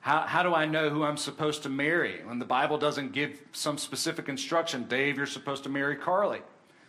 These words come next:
But it gives guidelines, it gives principles. This is the type of person you're supposed to marry. And once you make that promise, you keep that promise. And that's how you know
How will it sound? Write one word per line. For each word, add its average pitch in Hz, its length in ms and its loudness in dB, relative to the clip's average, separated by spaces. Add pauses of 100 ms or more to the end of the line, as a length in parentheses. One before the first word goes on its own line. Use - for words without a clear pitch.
(280)
But 147 120 2
it 160 100 2
gives 196 240 4
guidelines, 202 520 4
it 131 60 -2
gives 170 220 0
principles. 143 640 -2
This 131 160 -4
is 143 100 -4
the 165 80 -4
type 202 300 2
of 202 120 -4
person 139 320 -2
you're 120 120 -2
supposed - 400 -8
to 113 40 -8
marry. 110 400 -4 (300)
And 113 100 -6
once 139 200 0
you 160 80 0
make 156 220 2
that 175 180 4
promise, 202 360 2
you 214 60 -6
keep 262 260 -4
that 165 200 2
promise. 104 320 -2
And 120 80 -4
that's 135 180 -2
how 151 80 -2
you 143 180 -2
know 139 320 0